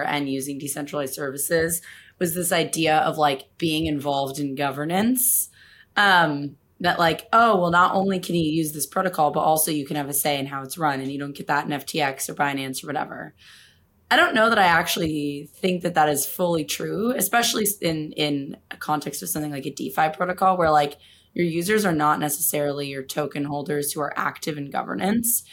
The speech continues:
And so I'm curious how you think about that in the context of what it looks like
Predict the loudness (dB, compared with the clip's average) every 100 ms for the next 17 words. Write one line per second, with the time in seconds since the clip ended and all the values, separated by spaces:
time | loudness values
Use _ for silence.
0 | -20 -12 -4 0 0 0 -2 0 0 0
1 | 0 0 -2 0 0 0 2 4 4 2
2 | -2 -2 0 0 0 -6 -8 -4 -4 -2
3 | -6 -6 -2 0 -2 -10